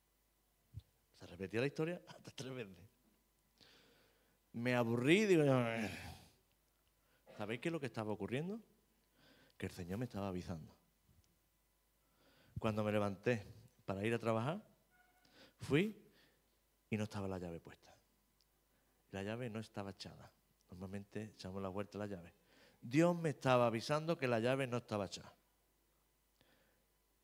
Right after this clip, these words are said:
Y ahora de-, os pregunto, ¿Dios es bueno? Es lo mejor. Si es que cuando yo he dicho que nos vigila constantemente, que está pendiente de nosotros,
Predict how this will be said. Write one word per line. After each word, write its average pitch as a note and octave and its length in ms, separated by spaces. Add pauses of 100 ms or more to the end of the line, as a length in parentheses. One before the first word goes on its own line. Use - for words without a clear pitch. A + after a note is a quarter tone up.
(160)
Y C3+ 160
ahora C#3+ 220
de-, C3+ 200
os B2 140
pregunto, B2+ 340 (300)
¿Dios A#2+ 260
es E3+ 140
bueno? A#3 440 (1160)
Es G#2+ 100
lo A#2 140
mejor. B2+ 360 (1300)
Si A2+ 120
es A2+ 60
que C3 520 (1300)
cuando F#2 380
yo C3 180
he D#3+ 40
dicho D#3+ 320
que C3+ 180
nos A#2+ 240
vigila G#2 360
constantemente, A2+ 800
que A2 60
está B2 200
pendiente B2 480
de A#2+ 60
nosotros, A#2 340